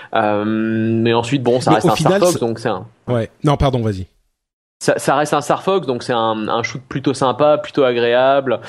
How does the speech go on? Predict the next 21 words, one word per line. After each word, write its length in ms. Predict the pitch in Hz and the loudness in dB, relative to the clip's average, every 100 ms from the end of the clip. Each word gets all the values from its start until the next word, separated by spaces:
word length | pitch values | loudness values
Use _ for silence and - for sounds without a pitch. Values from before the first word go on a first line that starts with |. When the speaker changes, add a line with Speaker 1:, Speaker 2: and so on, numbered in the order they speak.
| - - - | -16 -12 -2
Speaker 1:
euh, 1000 | 107 107 107 107 107 107 104 101 104 101 101 | 2 2 2 2 0 -2 -4 -2 -2 -4 -2
et, 400 | 107 107 104 101 | 0 0 0 2
euh, 200 | 98 98 | 2 2
avec, 400 | 101 107 110 - | 2 2 0 0
euh, 100 | 104 - _ _ _ | 0 -2 _ _ _
plein 200 | 143 127 | 0 2
d'embranchements 480 | 123 110 117 113 123 | 2 0 -2 0 0
de 60 | |
niveau 540 | 123 117 131 139 139 139 | 0 0 2 4 4 4
et 60 | |
une 80 | 120 | 2
durée 280 | 110 120 117 | 0 2 2
de 40 | |
vie, 320 | 117 127 127 117 | 0 0 2 2
euh, 300 | 104 101 98 110 - _ - | 2 2 -2 -8 -14 _ -4
correcte 500 | - 135 120 160 - | 2 4 4 0 -2
pour 180 | 107 107 | -4 -4
ce 120 | - | -4
genre 160 | 117 107 | -2 0
de 100 | 110 | -2
jeu. 220 | 120 175 | -2 -4